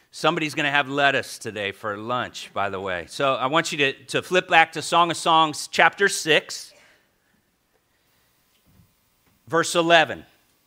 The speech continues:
And I want you to see the difference, the difference and the maturity here. It says, "I went down." Notice there's no "let us go down."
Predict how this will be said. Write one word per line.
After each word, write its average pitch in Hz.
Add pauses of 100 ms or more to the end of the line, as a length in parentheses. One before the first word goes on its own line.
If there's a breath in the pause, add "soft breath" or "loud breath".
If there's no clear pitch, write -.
(220)
And 131
I 139
want 151
you 190
to 180
see 190
the 170
difference, 131
the 135
difference 180 (120)
and 160
the 156
maturity 170
here. 104
It 156
says, 165 (260 loud breath)
"I 240
went 175
down." 113 (340 soft breath)
Notice 240
there's 202
no 214
"let 202
us 208
go 185
down." 151